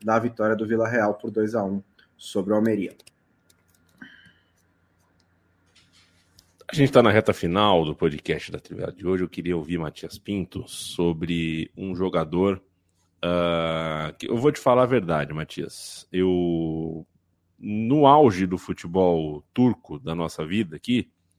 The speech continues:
Speaker 2: eu acompanhava o que dava pra acompanhar. Futebol turco, começo do século ali, né? É, a gente não tinha tanta oferta assim de T V, de tudo mais, nem de internet, não tinha SofaScore, tinha porra, mas a gente, a gente dava nossos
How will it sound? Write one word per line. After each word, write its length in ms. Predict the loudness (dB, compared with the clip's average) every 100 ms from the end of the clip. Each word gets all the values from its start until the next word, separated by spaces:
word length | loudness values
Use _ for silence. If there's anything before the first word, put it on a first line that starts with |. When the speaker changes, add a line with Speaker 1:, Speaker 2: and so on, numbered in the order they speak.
| _ _
Speaker 2:
eu 340 | 0 2 2 0
acompanhava 720 | -2 -4 -2 -2 4 4 2
o 40 | -4
que 100 | 2
dava 220 | 4 4
pra 140 | 0
acompanhar. 520 | -2 -4 0 0 0 -6
Futebol 360 | -16 -4 0 0
turco, 280 | -2 -6 -4
começo 260 | -4 -4 -4
do 60 |
século 640 | -4 2 4 4 0 -10 -10
ali, 160 | -10
né? 220 | -8 -10 -10 _ _ _ _ _ _ _ _ _
É, 480 | -4 -4 -4 -8 -10 -12
a 60 | -12
gente 200 | -12 -8
não 120 | -8
tinha 320 | -4 0 0
tanta 560 | 0 0 2 0 -2 -6
oferta 480 | -4 0 0 0 -6
assim 260 | -10 -12
de 80 | -10
T 160 | -10 -8
V, 400 | -2 2 2 0
de 120 | -8
tudo 200 | -12 -8
mais, 200 | -6 -4
nem 180 | -4 -6
de 60 |
internet, 520 | -6 -6 -4 -2 -2 -6
não 80 |
tinha 200 | -12 -12
SofaScore, 800 | -8 -4 -4 -6 -18 -2 2 2
tinha 120 | 0 -8
porra, 280 | -6 -6
mas 180 | -6 -8
a 80 | -8
gente, 640 | -8 -8 -6 -4 -4 -4
a 60 | -6
gente 260 | -6 -8 0
dava 320 | 4 4 2
nossos 540 | 0 -2 -2 -2 -4